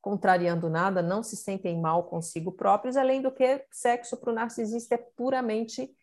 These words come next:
suprimento, tá? Eles estão conseguindo suprimento, adoração, fonte de poder, fonte de dominação.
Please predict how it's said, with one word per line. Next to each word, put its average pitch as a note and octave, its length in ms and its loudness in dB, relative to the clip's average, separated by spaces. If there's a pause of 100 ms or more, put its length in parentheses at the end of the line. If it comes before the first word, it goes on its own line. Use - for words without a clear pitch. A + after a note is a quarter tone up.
(180)
suprimento, D4 760 2 (480)
tá? F3 200 -2
Eles G3 160 -2
estão G#3 160 0
conseguindo G#3+ 500 0
suprimento, G#3 680 -2
adoração, F#3 760 2 (200)
fonte F#3+ 340 -2
de F3+ 80 -2
poder, F#3 420 -2
fonte F3+ 420 -2
de F3+ 120 -2
dominação. F#3 840 -4